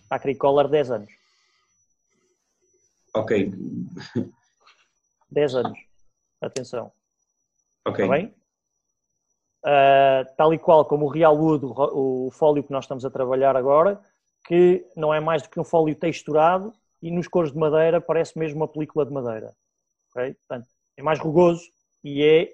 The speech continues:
Speaker 1: ah, principalmente na cor mais escura, este o roble amarante,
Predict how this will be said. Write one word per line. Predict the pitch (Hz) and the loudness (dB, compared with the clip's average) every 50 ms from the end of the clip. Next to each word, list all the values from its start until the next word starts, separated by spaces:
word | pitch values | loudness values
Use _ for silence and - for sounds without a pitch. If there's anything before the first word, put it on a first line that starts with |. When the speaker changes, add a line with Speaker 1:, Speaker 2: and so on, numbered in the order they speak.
| _ - | _ -4
Speaker 1:
ah, | 147 139 127 | -4 -4 -4
principalmente | - 151 139 160 147 156 160 147 | -4 -6 -4 -2 -2 -2 -2 -4
na | 160 | -8
cor | 139 156 165 151 | -2 -2 -2 -2
mais | 156 147 135 - | -2 -6 -6 -8
escura, | - - 160 160 165 170 160 | -10 -6 -4 -2 0 0 0
este | 151 151 - - 139 | 0 -2 -4 -6 -8
o | |
roble | 127 143 147 139 139 | -2 -2 0 0 0
amarante, | 135 139 135 143 160 175 - | 0 0 0 0 0 -2 -8